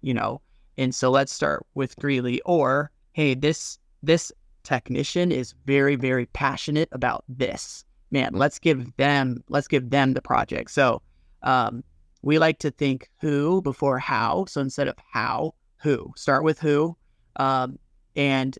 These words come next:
identify who's gonna just be excited about it and passionate about it and who's gifted at doing that project. Um, start with one location, kind of tweak it, adjust, you know, adjust your Pioneer settings. Like, how do you actually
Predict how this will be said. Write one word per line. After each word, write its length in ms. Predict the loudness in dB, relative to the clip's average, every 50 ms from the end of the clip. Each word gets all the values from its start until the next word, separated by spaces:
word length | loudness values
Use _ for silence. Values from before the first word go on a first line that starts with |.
| _ -4
identify 520 | -4 0 2 2 2 2 2 2 0 0
who's 240 | 0 0 -2 -2 0
gonna 300 | 0 2 2 4 2 2
just 240 | 0 -2 -4 0 2
be 100 | 0 0
excited 500 | 0 0 -4 -2 -2 0 0 0 0 -2
about 280 | 2 2 4 4 4
it 100 | 2 0
and 100 | -2 -4
passionate 440 | -4 -4 -4 -4 -4 -4 -2 -2 -2
about 260 | 0 2 2 2 2
it 60 | 2 0
and 100 | -4 -2
who's 240 | -2 -2 -2 -4
gifted 420 | -6 -2 -2 -2 -2 -2 -6 -4 -4
at 160 | -4 -4 -2
doing 280 | 0 0 0 2 0 0
that 240 | 0 -2 -2 -4
project. 600 | -4 -2 0 0 0 -2 -2 -2 -2 -2 _ -12 -20 _ _ _ _ _ _ _ -4
Um, 280 | 0 2 2 2 0 -2
start 240 | 0 2 4 4 4
with 140 | 2 2
one 140 | 2 0 2
location, 680 | 2 0 0 0 -2 -2 0 0 0 0 0 0 -4 -8 _ _ _ _ _
kind 180 | -2 2 2 2
of 220 | 2 0 -6 -16 _ _ _ -8
tweak 300 | 0 2 2 2 4 4
it, 280 | 2 4 4 2 -2 _ _ _ _ _ _ -4
adjust, 520 | -2 0 2 4 4 4 4 2 -2 -4
you 80 | -2 -2
know, 140 | 0 -2
adjust 300 | -2 2 2 0 0 0
your 80 | -4 -6
Pioneer 340 | -2 0 0 2 2 2 0
settings. 460 | 0 2 0 2 2 2 2 0 0
Like, 160 | -2 -4 -4
how 160 | -2 0 0
do 80 | 2 2
you 60 | 2
actually 460 | 0 0 -2 -2 -4 -4 -4 -4 -4